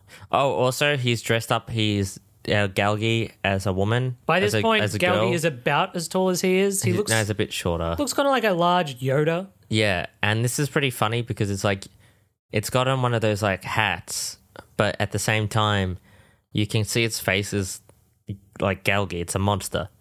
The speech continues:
Speaker 1: right?
Speaker 2: It is clearly, like, a giant plastic monster.
Speaker 1: And this,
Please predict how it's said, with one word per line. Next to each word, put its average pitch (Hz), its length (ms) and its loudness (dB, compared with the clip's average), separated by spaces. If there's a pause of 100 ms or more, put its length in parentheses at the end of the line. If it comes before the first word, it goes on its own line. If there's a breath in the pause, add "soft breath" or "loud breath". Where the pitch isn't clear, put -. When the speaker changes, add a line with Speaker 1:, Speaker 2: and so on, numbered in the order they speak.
Speaker 1:
right? 98 240 2
Speaker 2:
It - 40 0
is 190 120 -2
clearly, 170 840 2
like, 156 220 0
a 147 80 0
giant 139 380 -2
plastic 139 420 -4
monster. 156 500 -2 (160)
Speaker 1:
And 113 120 2
this, 147 220 0